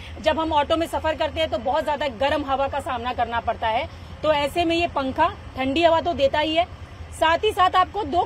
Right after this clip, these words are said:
कूलर भी नजर आ रहे होंगे। घरों में तो हम गर्मी से बचने के लिए कूलर लगाते हैं, लेकिन ऑटो के अंदर कूलर लगा हुआ है। तो आप देख रहे हैं कि ये बढ़ते temperature में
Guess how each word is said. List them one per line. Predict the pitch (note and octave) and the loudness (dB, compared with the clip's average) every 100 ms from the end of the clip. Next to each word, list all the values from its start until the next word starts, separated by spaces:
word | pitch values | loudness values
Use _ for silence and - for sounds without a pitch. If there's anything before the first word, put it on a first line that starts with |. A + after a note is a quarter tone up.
| - | 0
कूलर | E4+ F4 G4+ | 0 4 4
भी | A4 A4 | 4 0
नजर | G#4 F4+ | 2 2
आ | D#4+ C#4 | 4 4
रहे | C4 | 2
होंगे। | B3+ A3+ G3 - - - - | 0 -4 -6 -8 -14 -14 -4
घरों | C4+ D#4+ G4 | 2 4 4
में | G#4 G#4 | 0 0
तो | A4 | 0
हम | G#4 F4+ | 2 2
गर्मी | D#4 D#4 | 2 0
से | F4 D#4 | -2 0
बचने | D4 C#4+ D#4+ | 0 0 -2
के | F4 F4 | 0 2
लिए | F4 | 2
कूलर | E4+ D4+ D#4+ | 2 2 2
लगाते | D4 B3+ B3 D4+ | 2 2 2 2
हैं, | D#4 C4+ D4 F#4 - - - - - | 0 0 -2 -4 -8 -12 -12 -14 -2
लेकिन | C4 D#4 F#4 - C4 | 0 0 -2 -2 -2
ऑटो | C#4 F4 G4 | 0 2 0
के | F4+ | 4
अंदर | F4 E4 F4 F#4+ | 4 6 4 2
कूलर | - D4+ C#4 D#4+ | -4 -6 4 6
लगा | E4 D#4+ E4 | 6 4 4
हुआ | D#4+ D#4+ D#4 | 4 4 4
है। | D#4 F4 - - - - - - - - C4 | 2 -2 -10 -14 -14 -12 -14 -14 -16 -8 -2
तो | |
आप | B3+ | 0
देख | G#3 C#4 D4 | 4 2 4
रहे | D#4+ | 4
हैं | D4+ C4 | 4 2
कि | F4 | -4
ये | D4+ C#4 F4+ - - - - | -2 0 -2 -4 -14 -14 -2
बढ़ते | G3 C#4 - F#4 | 2 2 2 0
temperature | - D4 C4+ C#4+ C#4+ D#4+ | 2 2 2 -2 0 -2
में | D#4 | -2